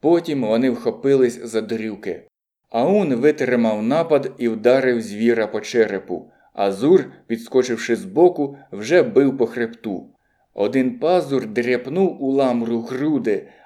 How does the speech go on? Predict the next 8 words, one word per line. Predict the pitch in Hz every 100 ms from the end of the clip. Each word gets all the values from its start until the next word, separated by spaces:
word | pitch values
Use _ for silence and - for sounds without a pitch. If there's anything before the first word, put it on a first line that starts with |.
| -
але | 107 117 120
він | 127 127
ухилився, | 127 147 156 190 127 - 101 - - _ -
і | 117
дрюк, | 110 113 156 208 - -
вдаривши | 107 110 120 143 123 120 -
по | 117 110
ніздрях, | 117 175 165 151 147 135